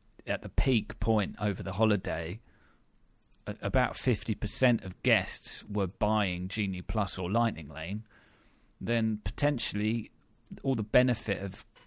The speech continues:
of queuing up in that so-called Lightning Lane is kind of lost, because the split is basically equal and there are loads of people in there, and it's just,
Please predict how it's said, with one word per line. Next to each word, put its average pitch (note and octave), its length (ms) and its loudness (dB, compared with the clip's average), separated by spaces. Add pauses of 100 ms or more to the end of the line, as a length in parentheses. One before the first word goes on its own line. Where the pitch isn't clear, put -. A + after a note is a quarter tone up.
(400)
of - 160 -12
queuing A2 340 4
up A2+ 160 -2
in G2 120 0
that G2+ 200 -6
so-called G2 520 -2
Lightning G#2 340 0
Lane F2+ 200 -4
is G2+ 100 -6
kind A#2 280 4
of G2+ 100 -2
lost, - 460 4
because - 300 -6
the G#2 100 -6
split - 420 0
is G#2+ 140 0
basically G#2+ 800 0 (640)
equal A#2 500 2
and G#2+ 120 6
there G#2+ 140 4
are G#2+ 60 6
loads A2 260 4
of - 80 -6
people G#2+ 360 0
in G2+ 140 2
there, A2 360 4 (720)
and G#2+ 520 2 (480)
it's - 280 -8
just, - 640 -4